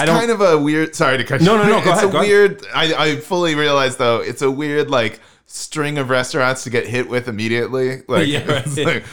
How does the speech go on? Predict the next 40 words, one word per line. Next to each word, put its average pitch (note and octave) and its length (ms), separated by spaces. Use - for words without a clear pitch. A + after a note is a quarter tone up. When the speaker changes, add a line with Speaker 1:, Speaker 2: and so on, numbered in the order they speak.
Speaker 2:
"We D#3 120
always F3 300
go G3 160
to G3 60
steakhouses." A2 760
Speaker 1:
Yeah. C#3 500
Speaker 2:
<laughs> - 300
Speaker 1:
Like, B2+ 140
I D#3 80
haven't F3+ 180
been D#3+ 120
to C3 60
the A#2 60
West C3+ 320
Loop C3 220
once, C3 600
you B2+ 60
Speaker 2:
Uh-huh. B2 80
Speaker 1:
know, A2+ 60
and E3 140
I F#3 100
feel G#3+ 160
like G3 140
that's E3+ 180
where E3 180
everyone D#3 400
goes, D3 480
you B2 120
know, A#2+ 160
Speaker 2:
Yeah. A#2 60
Speaker 1:
it's A2 120
like G#2+ 300
West A2 340
Loop C#3 460
or, A2+ 360
or G#2 460
near B2+ 260
North B2 280
Side A#2+ 640
and, G#2 140